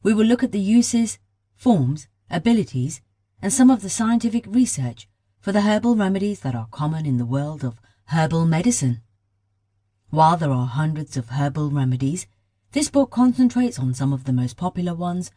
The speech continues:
and the ones that I personally use the most often. This book will also look at what would be the best herbs to grow in your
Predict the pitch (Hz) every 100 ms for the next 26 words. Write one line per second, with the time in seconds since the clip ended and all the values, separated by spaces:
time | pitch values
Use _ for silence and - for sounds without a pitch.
0 | _ _ _ - 233 233 240 277 156 135
1 | 165 - 151 151 170 170 185 202 254 143
2 | - 131 147 - 214 262 143 123 113 _
3 | _ _ _ _ _ _ _ _ _ 220
4 | 269 - 277 196 170 202 214 190 202 147
5 | 127 180 147 135 123 170 170 151 127 175
6 | 185 160 175 175 - 123 135 143 151 139
7 | 123